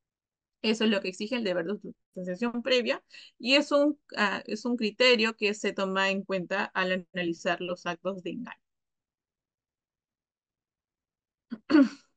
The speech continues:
Bien, ¿cuáles son los tipos de afirmaciones publicitarias?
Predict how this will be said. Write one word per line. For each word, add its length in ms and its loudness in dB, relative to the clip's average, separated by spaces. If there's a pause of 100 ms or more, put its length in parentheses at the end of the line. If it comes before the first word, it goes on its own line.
(140)
Bien, 240 -2 (400)
¿cuáles 280 4
son 120 2
los 240 -2
tipos 320 2
de 60 4
afirmaciones 600 -2
publicitarias? 880 -8